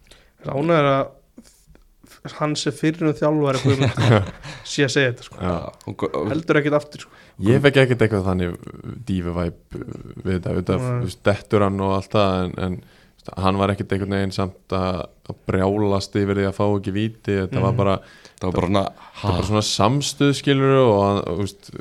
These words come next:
Speaker 2: menn geta alveg líka dottið án þess að vera hoppa niður, þannig að
Speaker 3: Mér
Speaker 2: mér fannst, eh,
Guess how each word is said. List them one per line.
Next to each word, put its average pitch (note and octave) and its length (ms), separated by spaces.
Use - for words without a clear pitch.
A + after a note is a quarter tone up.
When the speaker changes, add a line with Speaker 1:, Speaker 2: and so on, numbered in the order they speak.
Speaker 2:
menn F#2+ 280
geta G2 300
alveg F#2+ 160
líka G2 140
dottið - 440
án F#2+ 140
þess F#2 100
að F#2 60
vera F#2+ 220
hoppa - 380
niður, G2 360
þannig F2 220
að - 180
Speaker 3:
Mér F#2 180
Speaker 2:
mér F#2+ 80
fannst, G2+ 240
eh, - 300